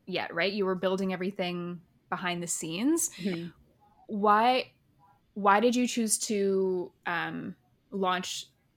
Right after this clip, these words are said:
Speaker 1: right when you had the product ready? Did you think about announcing it earlier on and taking people along for their journey? Or how did you, yeah, how did you choose
Speaker 2: I
Speaker 1: that
Speaker 2: think,
Speaker 1: launch
Speaker 2: um,
Speaker 1: model?
Speaker 2: I think that ties perfectly into your <laughs> previous question,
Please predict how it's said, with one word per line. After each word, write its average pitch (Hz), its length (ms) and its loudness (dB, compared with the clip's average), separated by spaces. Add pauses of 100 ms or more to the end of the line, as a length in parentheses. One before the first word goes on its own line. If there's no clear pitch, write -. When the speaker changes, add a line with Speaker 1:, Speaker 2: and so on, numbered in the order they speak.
Speaker 1:
right 196 320 4
when 185 140 2
you 180 80 -4
had 175 280 -2
the 175 60 -6
product - 440 -8
ready? 175 240 -2
Did 180 180 -6
you 196 80 -2
think 190 240 -6
about 180 440 0
announcing 185 540 -4
it 180 180 -8 (460)
earlier 180 360 -2
on 175 340 -2
and 190 280 -2
taking 214 320 -4
people 233 300 -4
along 226 220 -2
for 240 120 -6
their 220 140 -4
journey? 226 400 -4
Or 190 300 2
how 202 200 0
did 202 160 0
you, 185 440 -2 (280)
yeah, 175 180 2
how 214 120 -2
did 220 160 0
you 214 100 -4
choose 190 280 -4
Speaker 2:
I 214 60 6
Speaker 1:
that - 120 0
Speaker 2:
think, 214 140 4
Speaker 1:
launch 220 180 4
Speaker 2:
um, 196 220 4
Speaker 1:
model? 196 180 -4 (420)
Speaker 2:
I 208 80 8
think 208 260 0
that 202 180 4 (180)
ties 185 260 4
perfectly 190 460 -2
into 185 180 -2
your 190 100 2
<laughs> - 120 -14
previous 220 500 6
question, 233 640 6